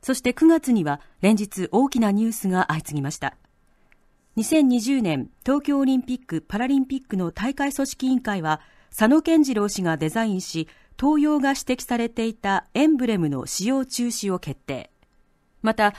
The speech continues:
内戦が激化するシリアから難民がヨーロッパに殺到。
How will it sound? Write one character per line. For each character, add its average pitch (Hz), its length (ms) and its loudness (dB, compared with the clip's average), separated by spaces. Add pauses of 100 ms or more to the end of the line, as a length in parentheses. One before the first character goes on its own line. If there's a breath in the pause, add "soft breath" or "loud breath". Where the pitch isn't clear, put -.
(120)
内 214 200 2
戦 240 200 0
が 220 120 2
激 226 240 -2
化 214 100 0
す 202 160 -6
る 180 140 0
シ - 160 -4
リ 226 140 0
ア 202 80 -2
か 175 140 -4
ら 143 120 -4
難 208 240 2
民 226 220 0
が 208 160 0
ヨ 190 180 0
ー 254 40 2
ロ 269 100 2
ッ 262 40 -8
パ 220 220 -2
に 226 120 0
殺 - 300 -10
到。 139 280 -8